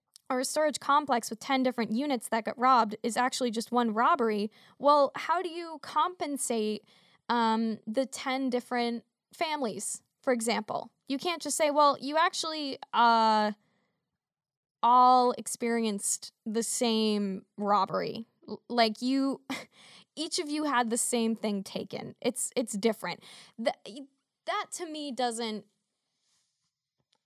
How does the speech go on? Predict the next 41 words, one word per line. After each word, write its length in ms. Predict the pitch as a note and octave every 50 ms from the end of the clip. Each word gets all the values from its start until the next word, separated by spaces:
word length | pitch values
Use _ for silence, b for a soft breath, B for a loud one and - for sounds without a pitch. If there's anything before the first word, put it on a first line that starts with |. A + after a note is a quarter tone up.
| _ _
I 120 | - D4+ -
don't 300 | C#4 F#4+ G#4 F#4+ B3+ -
see 200 | - - D4 D4
how 200 | B3+ B3 A#3 A#3
that 200 | A3+ A3 G3+ G3+
would 180 | G#3 F#3+ G3
work. 240 | G#3 G#3+ A3 G#3+ - -
And 100 | B3 C4
I, 160 | C4 C4+ C#4 - -
and 140 | - C#4+ C#4
I 120 | C#4 C#4+
think 300 | D4 - - F4 F#4 -
that, 260 | - C4+ C4 - - - A#3 B B B B B B B B B B B -
listen, 260 | A#3 A#3 - A#3 A3
I 120 | - C4
hate, 240 | D#4 C#4 B3+ A#3+ -
whenever 300 | - D#4 D#4+ F4+ F#4 G4
people 240 | D#4+ - E4+ D4 D4+
talk 240 | - - A#3+ B3 A#3+
about 160 | A3+ A3+ A3+
the 80 | - G#3+
law 200 | G#3 G#3+ A3 A3
and 100 | G#3+ G3+
they 80 | A3+
start 200 | A3+ - B3 A3+
talking 200 | A#3+ B3 B3+ B3
about 160 | A#3 A3 G#3+
a 60 | G#3 G#3
slippery 440 | - - - A3+ A3 - G#3+ A3
slope, 480 | G#3 - - G#3+ G#3+ F#3+ F#3 G3+ G3+ - -
I 100 | A3+ A3+
tune 340 | G#3+ - - - C#4+ D4 B3+
out. 320 | A#3 G#3 G#3 A#3 - b b b b b b b b b b b b b b b _ _ _ _ _ _ _ _ _ _ _
But 100 | D4+ D4+ E4
I'm 140 | F4+ F#4
sorry, 360 | F4 - - D#4+ D#4 D4 B3+ -
it's, 200 | - - - -
it 120 | - C#4
seems 400 | - - F4 G#4 C#5+ D#5 - -
to 80 | - A#4+
me 80 | C#5